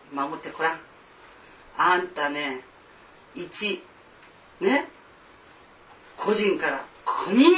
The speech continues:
になれるで。ね。譲りの地を受け継ぐんだよ。敵が来た時には打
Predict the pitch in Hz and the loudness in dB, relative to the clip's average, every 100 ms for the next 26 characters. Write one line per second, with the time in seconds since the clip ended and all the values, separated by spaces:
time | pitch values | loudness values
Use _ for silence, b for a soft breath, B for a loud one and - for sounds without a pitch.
0 | 359 254 233 254 190 135 143 - - - | 8 8 8 6 4 -2 -2 -6 -18 -20
1 | - - - - - - - - - - | -20 -20 -20 -20 -20 -20 -20 -20 -20 -20
2 | - - - - - - - 147 233 311 | -20 -20 -20 -20 -20 -20 -8 -4 -2 -4
3 | - - - - - - - - - - | -10 -20 -20 -20 -20 -20 -20 -20 -20 -20
4 | - - 156 165 208 233 226 - 208 185 | -20 -10 -8 -2 -2 0 -4 -4 -4 -6
5 | - 220 - - 226 208 160 139 143 - | -6 -6 -6 -8 -6 -4 -2 -2 -2 -4
6 | - - 139 - 240 247 - 233 220 - | -18 -12 -12 -4 2 2 2 -4 -4 -8
7 | 151 135 | -10 -10